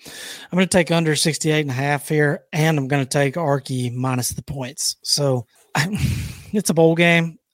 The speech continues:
I don't see both teams high flying, scoring forty points. I just, I, I don't see it.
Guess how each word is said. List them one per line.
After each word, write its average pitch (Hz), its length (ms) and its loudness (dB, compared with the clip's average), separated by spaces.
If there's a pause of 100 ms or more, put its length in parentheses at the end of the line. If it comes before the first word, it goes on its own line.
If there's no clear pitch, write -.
I 147 80 -2
don't 151 240 2
see 143 380 4 (600)
both 143 360 2
teams 143 360 2
high 147 260 0
flying, 139 500 0
scoring 143 340 0
forty 135 300 -2
points. 131 480 0
I 131 100 2
just, 120 300 -4
I, 110 380 -8
I - 20 -8
don't 90 200 -10
see - 220 -4
it. 82 180 -14